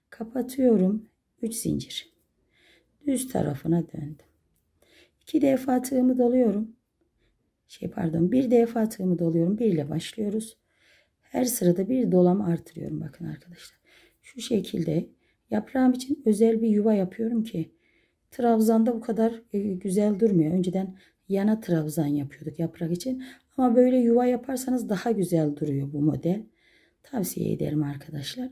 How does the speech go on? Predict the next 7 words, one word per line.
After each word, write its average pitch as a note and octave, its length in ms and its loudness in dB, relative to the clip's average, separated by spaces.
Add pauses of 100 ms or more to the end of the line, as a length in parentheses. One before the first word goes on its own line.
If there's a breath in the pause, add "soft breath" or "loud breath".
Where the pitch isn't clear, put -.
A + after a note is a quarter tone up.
Özel G3 420 -4 (640 loud breath)
trabzandan G3+ 720 0
değil A#3 360 -2
de D3+ 120 -6 (100)
geri A3 260 2
dönüşlü E3 420 0
bir A3+ 240 -2